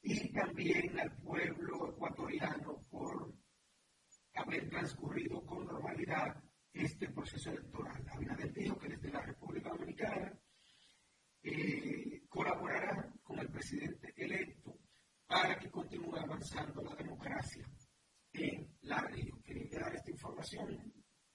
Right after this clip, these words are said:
Treinta y cinco años, me llama la atención, un presidente joven. Gabriel Boric también presidente joven. También es un presidente joven, el de El Salvador, Nayib Bukele.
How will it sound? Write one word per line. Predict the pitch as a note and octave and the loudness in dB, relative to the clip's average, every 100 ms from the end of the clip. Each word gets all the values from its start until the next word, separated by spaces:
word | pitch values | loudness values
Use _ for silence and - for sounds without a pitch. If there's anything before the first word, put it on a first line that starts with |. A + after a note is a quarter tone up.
| _ _ _ _ - - _ | _ _ _ _ -20 -20 _
Treinta | - - - | -6 -4 -2
y | - | -2
cinco | - - - - - | 0 -2 0 2 4
años, | - - - - | 4 2 0 -2
me | - | -2
llama | - - | 0 2
la | - | 0
atención, | - - - - | 0 -4 -4 -4
un | - C6+ - - - _ | -4 -6 -8 -16 -20 _
presidente | - - - - - | -8 -6 -4 -2 0
joven. | - - - - - - - | 2 2 2 0 -4 -10 -2
Gabriel | - - - - | 2 4 4 2
Boric | - - - | 2 2 2
también | - - - - | 0 0 -2 -4
presidente | - - - - - | -8 -6 -4 -4 -2
joven. | - - - - - - - - - _ | 2 2 2 -2 -6 -14 -20 -20 -20 _
También | - - - - | -2 0 2 2
es | - | 0
un | - - | -6 -6
presidente | - - - - - | -4 -4 -2 -2 -2
joven, | - - - - - - - | 0 0 0 -4 -6 -10 -14
el | - - - - | -6 -4 -2 -2
de | - - - - - - | 0 0 -2 -4 -6 -4
El | - - | -4 -2
Salvador, | - - - - - - - - - - | -2 -2 -2 0 0 0 -2 -4 -18 -10
Nayib | - - - | -4 -4 -4
Bukele. | - - - - - | -12 0 2 2 0